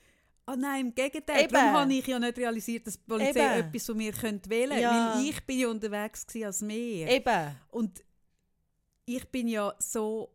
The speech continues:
Speaker 1: unantastbar gsi in meiner Vorstellung.
Speaker 2: Ja.
Speaker 1: Darum habe ich ja den einfach über die Straße geleitet,
Speaker 2: Genau.
Speaker 1: als guter Bürger.
Speaker 2: <laughs> Und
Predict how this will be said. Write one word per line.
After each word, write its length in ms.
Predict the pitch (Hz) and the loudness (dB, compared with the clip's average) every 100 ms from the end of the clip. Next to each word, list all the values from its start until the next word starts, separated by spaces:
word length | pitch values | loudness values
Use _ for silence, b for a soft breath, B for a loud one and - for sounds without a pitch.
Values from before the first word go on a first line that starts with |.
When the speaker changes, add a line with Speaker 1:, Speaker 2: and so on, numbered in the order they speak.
| _ | _
Speaker 1:
unantastbar 1120 | 233 247 262 262 262 240 240 - - 233 233 | -6 -4 -4 -6 -6 -6 -8 -10 -10 -8 -8
gsi 220 | - - | -8 -10
in 180 | 202 202 | -8 -6
meiner 180 | 208 208 | -6 -8
Vorstellung. 600 | 202 202 202 - 233 208 | -8 -8 -10 -8 -6 -4
Speaker 2:
Ja. 160 | 262 240 | -4 -2
Speaker 1:
Darum 200 | 208 214 | -2 -2
habe 160 | 220 | -4
ich 100 | 202 | -4
ja 100 | 214 | -8
den 100 | 202 | -6
einfach 300 | 190 180 180 | -6 -6 -8
über 300 | 202 185 185 185 | -8 -6 -8 -10
die 80 | |
Straße 420 | - 196 190 202 - | -10 -8 -6 -8 -8
geleitet, 280 | 233 233 240 | -4 0 2
Speaker 2:
Genau. 360 | 214 220 202 | 2 0 -2
Speaker 1:
als 160 | 185 - | -4 -4
guter 380 | 220 220 - 196 | -2 -2 -2 -4
Bürger. 580 | 208 220 214 - 170 151 | -2 -4 -4 -6 -8 -6
Speaker 2:
<laughs> 1800 | - - 466 480 494 480 453 508 539 - - _ 302 - 330 392 - - | -8 -6 -4 -2 -2 -4 -8 -14 -18 -20 -20 _ -6 -4 -4 -2 -2 0
Und 220 | 285 - | 0 0